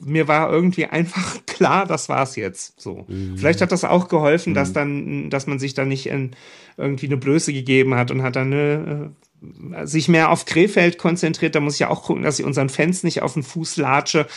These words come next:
Speaker 1: Wenn ich dann an, ne, der Fuzzi von Huskies macht dann hier irgendwelche Lobgesänge auf die, äh, Krefelder. Aber das wissen schon alle, dass das auch, äh, berechtigt ist. Und wenn ich mir dann gucke, wie unsere Fans, Geschäftsführung, Publikum sich aufführt in dieser,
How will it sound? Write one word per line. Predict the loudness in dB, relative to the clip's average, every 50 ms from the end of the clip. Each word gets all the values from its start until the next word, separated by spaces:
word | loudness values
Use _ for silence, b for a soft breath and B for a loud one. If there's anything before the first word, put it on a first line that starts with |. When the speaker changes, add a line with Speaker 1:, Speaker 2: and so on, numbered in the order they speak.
| B B B B B
Speaker 1:
Wenn | 0 0
ich | 4
dann | 4 2 2 2
an, | 0 -2 -2 -2 -4 -6
ne, | -2 0 0 2
der | 4 4 4 4 2
Fuzzi | -2 -8 -14 -14 -16 -16 -4 -4 -2 0 0 -2
von | 2 2 2 2 2 2
Huskies | 2 2 2 0 -2 -4 -2 0
macht | -2 -2 0 0
dann | 0 0 2
hier | 2 2 2
irgendwelche | 2 0 -2 0 -2 -2 0 0 0
Lobgesänge | 2 4 4 2 2 0 -4 0 0 2 2 2 2 2
auf | 0 -2 -2
die, | -2 -2 -2 -2 -2 -4 B B B B B
äh, | B 0 0 0
Krefelder. | 0 0 0 0 0 2 2 2 4 4 2 2 2
Aber | 2 0 0 0
das | 0 -2 -4 -6
wissen | -12 -14 -14 -8 -4 -4 -2 -2 -2
schon | 0 0 0 0
alle, | 0 0 0
dass | 0 -2 -2 -2
das | -4 -4 -2
auch, | -4 -4 -4 -6 -12 -4 -2
äh, | 0 0 0 0 -2 -10 B B B B B B B B
berechtigt | -4 0 2 2 2 2 2 0 0 0 0 0
ist. | 2 2 2 2 -2 B B B B B B B
Und | 0 2 4 4
wenn | 4 2
ich | 2 0 2
mir | 2 4
dann | 4 2 2
gucke, | 2 0 0 2 2
wie | 2 2
unsere | 4 2 2 2 0 -2
Fans, | 0 2 4 4 4 2 0
Geschäftsführung, | -4 -2 0 0 -2 -2 -4 -6 -2 0 0 2 2 2 2 2 -2 -2 -6 -2
Publikum | 0 0 2 2 -2 0 0 0 0 0
sich | -2 -4 -4 -6 -6 0
aufführt | 2 2 2 2 0 -8 -12 -10 -2 2 4 4 4 4 2
in | -2 -4
dieser, | -2 -2 0 0 0 0